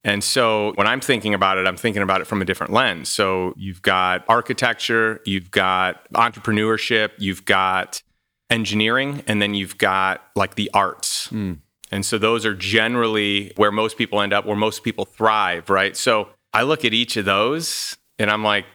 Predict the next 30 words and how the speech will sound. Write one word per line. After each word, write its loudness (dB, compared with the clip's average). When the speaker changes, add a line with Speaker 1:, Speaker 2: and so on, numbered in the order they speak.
Speaker 1:
"Well, -2
formal 0
education -2
on 0
the -4
engineering 0
side 0
probably 0
makes 0
sense." -4
I -2
think 0
that 2
one 0
might 0
be -2
harder 0
to -4
do 0
on -2
your -2
own. 0
And -4
I -4
think -2
we've -4
got 2
a -4
good -2
system. -4